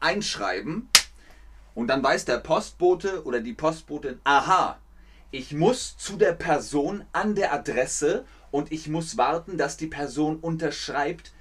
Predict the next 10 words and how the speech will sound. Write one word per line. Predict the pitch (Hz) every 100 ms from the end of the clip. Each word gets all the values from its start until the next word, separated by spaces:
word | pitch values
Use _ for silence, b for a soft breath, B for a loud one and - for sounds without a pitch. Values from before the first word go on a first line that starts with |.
| b -
dann | 117 123
kann | 139 151
ich | 160 151
den | 131 117
Brief | 120 131 131 - -
persönlich | - 147 120 - 160 180 147 120 - -
abgeben.“ | 127 123 - 104 90 85 90
Das | 135 160
ist | 139 - -
Einschreiben. | 127 135 - 104 98 95 78